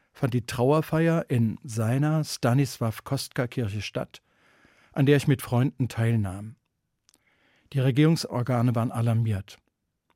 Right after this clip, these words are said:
Ausschreitungen wurden befürchtet. Um die Kontrolle nicht zu verlieren, aber auch um Fotos machen zu können, hatte die Polizei den Weg zur Kirche mit Sperrgittern und Zäunen derart verengt,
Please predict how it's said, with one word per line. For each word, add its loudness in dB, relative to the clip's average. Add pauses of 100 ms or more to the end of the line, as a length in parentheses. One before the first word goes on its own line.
(120)
Ausschreitungen 0
wurden -4
befürchtet. -6 (1080)
Um 2
die 4
Kontrolle 4
nicht 4
zu 2
verlieren, 0 (680)
aber -2
auch -2
um 0
Fotos -2
machen -2
zu -10
können, 0 (640)
hatte 2
die -4
Polizei 2
den 2
Weg 2
zur -2
Kirche 0 (360)
mit -4
Sperrgittern 0
und -4
Zäunen 2
derart -2
verengt, -4